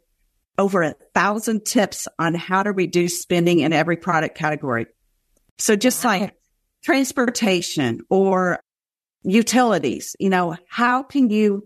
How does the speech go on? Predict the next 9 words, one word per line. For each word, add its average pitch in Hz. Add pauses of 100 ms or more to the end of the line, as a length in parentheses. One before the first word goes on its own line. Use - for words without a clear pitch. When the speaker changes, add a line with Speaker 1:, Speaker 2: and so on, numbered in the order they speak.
(120)
Speaker 1:
just, - (220)
and 185 (140)
I, - (280)
I 196
wouldn't 226
expect 202
you 196
to 165 (200)
use 233